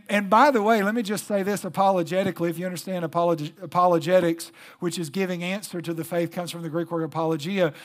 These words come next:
A lot of people say, "Well, yeah, I don't, I don't believe in, in the Gospels 'cause they all copied each other and they're all written a hundred years after the resurrection."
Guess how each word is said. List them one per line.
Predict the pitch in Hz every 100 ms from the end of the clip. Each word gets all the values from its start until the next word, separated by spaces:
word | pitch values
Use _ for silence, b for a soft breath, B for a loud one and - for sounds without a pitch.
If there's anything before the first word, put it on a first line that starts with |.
| B B
A |
lot | 180 214 277
of |
people | 214 196
say, | 175 202
"Well, | 175
yeah, | 220 247 240
I |
don't, | 269 247 240
I | 208
don't | 254 233
believe | 214 214 185
in, | 185 175 -
in | 190
the | 180
Gospels | 180 185 175 180 170
'cause | 190 160
they | 180
all | 202 208
copied | 226 233 240 220
each | 202 -
other | 208 202
and | 180
they're | 175 196
all | 220
written | 196 220 170
a |
hundred | 156 214 202
years | 190 196 175
after | 185 - 180
the |
resurrection." | 175 175 160 180 185 -